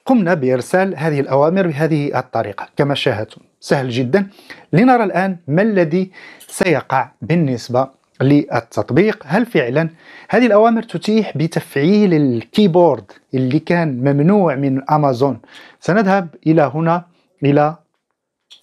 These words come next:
هذا التطبيق سمارت يوتيوب، ولنشاهد هل فعلًا سيظهر معي التطبيق، هل سيظهر معي الكيبورد اللي أرسلت هذه الأوامر. ننتظر أن يفتح معي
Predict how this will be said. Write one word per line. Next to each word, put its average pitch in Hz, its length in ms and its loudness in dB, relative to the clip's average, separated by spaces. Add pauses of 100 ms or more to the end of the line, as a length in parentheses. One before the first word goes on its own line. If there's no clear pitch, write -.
(500)
هذا 170 140 2
التطبيق 156 600 -2 (1600)
سمارت 147 540 -2 (280)
يوتيوب، 180 540 2 (420)
ولنشاهد 147 880 0
هل 131 100 -2
فعلًا 135 380 -2
سيظهر 120 440 -2
معي 123 340 -2 (360)
التطبيق، 131 680 -2
هل 131 140 -4
سيظهر 117 420 -2
معي 110 300 -8
الكيبورد 139 720 0
اللي 123 320 -4
أرسلت 135 380 -4
هذه 120 220 -2
الأوامر. 135 520 -2 (460)
ننتظر 127 420 -2
أن 117 80 -4
يفتح 117 320 -4
معي 143 280 0